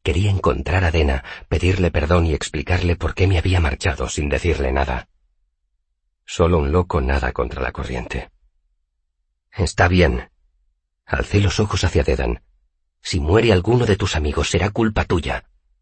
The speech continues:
Vi pasar por su cara una pizca de incertidumbre que desapareció cuando Dedan apretó las mandíbulas. Había hablado demasiado para que su orgullo le permitiera echarse para atrás.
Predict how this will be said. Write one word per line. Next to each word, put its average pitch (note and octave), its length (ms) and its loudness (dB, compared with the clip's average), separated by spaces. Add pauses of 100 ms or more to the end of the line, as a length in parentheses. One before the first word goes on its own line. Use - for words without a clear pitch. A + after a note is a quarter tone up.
(500)
Vi D#2 160 0
pasar G2 320 0
por F#2+ 140 0
su D#2 120 -2
cara F#2 240 0
una G2+ 160 2
pizca G2+ 300 0
de E2 80 2
incertidumbre C#2+ 800 0 (280)
que D#2 120 0
desapareció D#2 560 0
cuando C#2 280 0
Dedan E2+ 280 2
apretó C#2+ 340 0
las A#1+ 160 -6
mandíbulas. C2 640 -2 (960)
Había F2+ 360 2
hablado F#2 320 4
demasiado D#2+ 520 0
para C#2 200 -2
que C#2+ 100 -4
su - 140 -2
orgullo E2 360 0
le D#2 100 2
permitiera D#2+ 520 0
echarse - 440 -4
para A#1+ 220 -2
atrás. - 440 -8